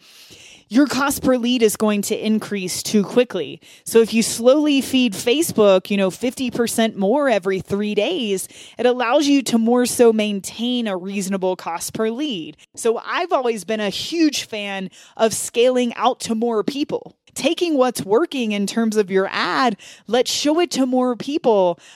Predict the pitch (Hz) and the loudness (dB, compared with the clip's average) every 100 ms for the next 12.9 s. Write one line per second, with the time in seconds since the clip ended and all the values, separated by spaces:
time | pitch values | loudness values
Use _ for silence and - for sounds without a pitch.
0 | - 233 233 226 214 240 302 - 262 220 | 0 4 6 4 4 2 2 0 -4 -4
1 | 220 320 247 202 220 - 247 262 240 202 | -4 -4 -6 -2 -4 -2 -4 0 0 2
2 | 240 220 220 220 226 - 208 185 226 339 | 2 2 2 -2 -4 -6 -6 -2 2 2
3 | 165 131 _ - _ 254 262 262 254 262 | 0 -8 _ -20 _ -8 -8 -8 -4 -2
4 | 247 233 233 226 214 208 214 208 208 214 | -2 -2 -2 0 0 -2 -4 -2 -2 0
5 | 196 185 170 220 220 214 190 - 196 180 | -2 -4 -6 -6 -6 -4 -4 -6 -6 -6
6 | 180 175 - 214 226 208 180 - - - | -6 -8 -6 -4 0 0 -2 -8 -14 2
7 | 214 - - 233 240 240 - 339 190 160 | 2 2 -4 -2 0 -2 -2 -2 -2 -6
8 | - _ - - 233 269 262 233 226 233 | -10 _ -20 -6 -4 -2 -4 -4 -6 -4
9 | 302 277 269 240 226 226 208 220 214 202 | -6 -6 -4 -4 -2 -6 -2 0 0 -4
10 | - 208 190 240 - 262 214 190 208 202 | -6 -6 -6 -8 -6 -6 -6 -4 -4 -4
11 | 208 196 - 214 208 185 180 _ 190 269 | -6 -8 -4 -2 -2 -4 -10 _ -6 -4
12 | 320 254 180 180 - 190 180 175 - | -4 -4 -6 -8 -8 -6 -6 -6 -12